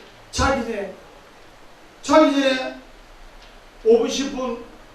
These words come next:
사용을 해도 명상과 같은 똑같은 효과가 있어요. 남편 때문에 자기 때문에 열받아도 사경을 하고 명상을 하면 마음이 싹 내려가죠.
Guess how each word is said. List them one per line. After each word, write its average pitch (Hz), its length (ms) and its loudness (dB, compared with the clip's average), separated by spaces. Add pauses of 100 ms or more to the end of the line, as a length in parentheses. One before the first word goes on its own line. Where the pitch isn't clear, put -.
사용을 311 540 4
해도 208 480 0 (200)
명상과 196 520 -2 (120)
같은 196 200 -10
똑같은 214 840 0 (1800)
효과가 208 640 2 (220)
있어요. 180 320 -10 (1400)
남편 226 340 4
때문에 220 200 4
자기 233 220 2
때문에 220 180 2
열받아도 226 680 4 (260)
사경을 233 460 2
하고 208 240 4
명상을 202 420 0 (120)
하면 196 280 -4 (220)
마음이 214 280 2
싹 - 220 -10 (540)
내려가죠. 226 640 4